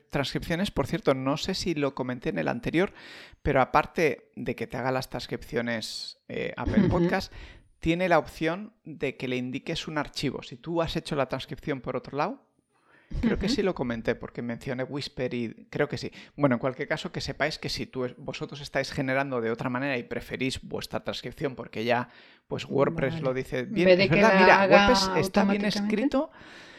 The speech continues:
Speaker 2: Sí,
Speaker 1: Y
Speaker 2: sí.
Speaker 1: mira, es
Speaker 2: Y
Speaker 1: que
Speaker 2: las
Speaker 1: veo que
Speaker 2: mayúsculas y todo.
Speaker 1: sobrevivir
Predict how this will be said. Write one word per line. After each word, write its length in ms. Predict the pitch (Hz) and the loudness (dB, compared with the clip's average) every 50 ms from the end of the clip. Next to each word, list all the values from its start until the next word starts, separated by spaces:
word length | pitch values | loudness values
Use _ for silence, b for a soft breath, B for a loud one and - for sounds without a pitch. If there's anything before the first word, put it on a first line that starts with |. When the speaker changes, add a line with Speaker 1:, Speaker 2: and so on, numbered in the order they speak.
| B B B B | B B B B
Speaker 2:
Sí, 140 | - - - | -10 -2 0
Speaker 1:
Y 120 | 165 156 - | 2 2 2
Speaker 2:
sí. 140 | - 233 190 | 0 2 4
Speaker 1:
mira, 360 | 175 220 220 185 - - - | 4 6 6 6 4 2 -2
es 160 | - - 170 - | -2 -2 0 0
Speaker 2:
Y 60 | 233 | 0
Speaker 1:
que 100 | 208 233 185 | 2 4 6
Speaker 2:
las 100 | 196 240 | 6 6
Speaker 1:
veo 120 | 254 190 | 6 4
que 100 | 190 220 | 2 2
Speaker 2:
mayúsculas 540 | 190 240 277 - - 294 277 247 220 - - | 2 2 0 -2 -2 0 2 2 0 0 -4
y 80 | 202 190 | -8 -8
todo. 340 | - 220 240 262 233 180 165 - | -4 -2 -2 0 0 -2 -4 -6
Speaker 1:
sobrevivir 960 | - - 185 160 - 165 165 156 135 156 151 143 139 170 196 226 226 - - | -4 -2 -2 -2 0 0 -2 -2 0 -2 -4 -4 -2 -4 -4 -4 -4 -6 -12